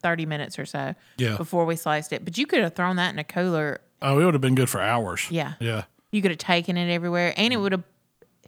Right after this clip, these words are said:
Speaker 1: you know, with a regular turkey, you've got the skin. The skin can get soggy.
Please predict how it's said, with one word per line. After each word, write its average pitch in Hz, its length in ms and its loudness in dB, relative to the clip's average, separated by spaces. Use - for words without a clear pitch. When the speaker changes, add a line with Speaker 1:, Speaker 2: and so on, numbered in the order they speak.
Speaker 1:
you 214 100 2
know, 214 140 4
with 185 160 0
a 160 100 0
regular 208 380 0
turkey, 160 380 -4
you've 160 140 -4
got 160 200 -2
the 151 60 -14
skin. 180 640 -2
The 160 80 -4
skin 165 260 -8
can 160 160 -8
get - 180 -10
soggy. 185 680 0